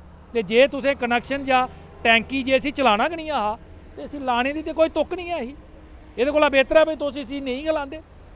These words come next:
ਔਰ ਜਿੱਥੇ ਵੀ ਜਿੱਥੇ ਇਹ, ਇਹ ਖਰਾਬ ਪਏ ਦੀਆਂ ਨੇ, ਪੈਸੇ ਦੀ ਬਰਬਾਦੀ ਹੈ। ਅਗਰ ਕੋਈ ਸਹੀ ਪਰਿਯੋਜਨਾ ਤੋਂ ਚਲਾ ਕਰਦੇ ਹੋ,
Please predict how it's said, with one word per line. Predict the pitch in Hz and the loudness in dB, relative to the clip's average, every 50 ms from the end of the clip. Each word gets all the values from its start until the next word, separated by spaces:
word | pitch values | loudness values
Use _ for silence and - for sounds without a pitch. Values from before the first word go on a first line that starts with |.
| - - | -6 -4
ਔਰ | 247 226 | -4 -4
ਜਿੱਥੇ | 180 254 - - 285 | -4 -2 2 4 6
ਵੀ | 320 339 339 | 6 6 2
ਜਿੱਥੇ | 320 285 - 277 285 277 | 0 0 -2 0 2 2
ਇਹ, | 277 277 - - - - - - | 0 0 -4 -10 -20 -16 -8 -4
ਇਹ | 262 285 | -4 -4
ਖਰਾਬ | - 240 247 233 226 247 247 | 0 2 4 6 6 6 6
ਪਏ | - 240 226 226 | 4 2 0 0
ਦੀਆਂ | 247 277 285 254 | 0 -2 -4 -4
ਨੇ, | 190 160 190 - - - - - - - - - - - - - - - - - - - - - - - - - | -4 -6 -12 -16 -20 -20 -20 -20 -20 -20 -20 -20 -20 -20 -20 -20 -20 -18 -18 -18 -18 -18 -18 -18 -18 -16 -4 2
ਪੈਸੇ | - 220 240 226 254 294 | 4 4 4 4 2 0
ਦੀ | 320 | 0
ਬਰਬਾਦੀ | 330 311 302 285 285 269 208 220 254 240 233 | 0 0 2 4 4 4 2 0 -4 -2 -2
ਹੈ। | 214 190 185 - - - - - - - - - - - - - - - - - 190 | -2 -2 -2 -6 -12 -20 -20 -20 -20 -20 -20 -20 -20 -20 -20 -20 -20 -18 -10 -6 -4
ਅਗਰ | 208 214 240 240 | -4 -2 -4 -4
ਕੋਈ | - 233 226 226 | -4 -6 -6 -6
ਸਹੀ | - - - 269 269 247 | -6 -4 -4 -2 -2 -2
ਪਰਿਯੋਜਨਾ | 226 - 202 190 190 175 143 170 170 175 170 196 214 220 | -4 -4 -4 -4 -4 -6 -6 -8 -8 -6 -6 -6 -8 -8
ਤੋਂ | 214 240 | -10 -10
ਚਲਾ | 208 - 220 190 175 175 | -12 -8 -4 -2 -2 -2
ਕਰਦੇ | 165 - 175 170 185 240 240 | -2 -4 -8 -8 -6 -4 -4
ਹੋ, | 196 156 147 | -2 -4 -4